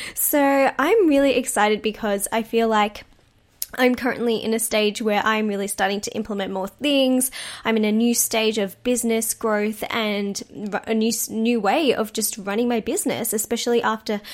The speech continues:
hiring my personal assistant. So I feel like there has just been a very, I'm really happy with the journey that I've been on and shared with you girls here on the Kimberly Wenya podcast. And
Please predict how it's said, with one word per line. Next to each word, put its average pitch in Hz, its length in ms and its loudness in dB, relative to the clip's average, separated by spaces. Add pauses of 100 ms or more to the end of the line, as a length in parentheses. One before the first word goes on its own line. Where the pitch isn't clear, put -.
(140)
hiring 226 400 0
my 214 100 -2
personal 214 380 -2
assistant. 208 540 -4
So 240 220 4 (360)
I 262 140 0
feel 269 360 2
like 226 540 -2 (420)
there 226 380 2
has 269 260 0
just 294 280 0
been 254 520 4
a 233 260 4
very, 240 840 0 (840)
I'm 302 260 2
really 311 280 2
happy 269 360 -2
with 254 160 -4
the 240 100 2
journey 240 400 0
that 220 160 -4
I've 214 220 -6
been 269 340 4
on 208 180 0
and 208 160 -4
shared 254 300 0
with 254 140 -6
you 233 80 -2
girls 196 360 -2
here 233 300 -2
on 220 140 -4
the 214 100 -4
Kimberly 214 420 -2
Wenya 196 280 -6
podcast. 226 680 -4
And 214 140 -2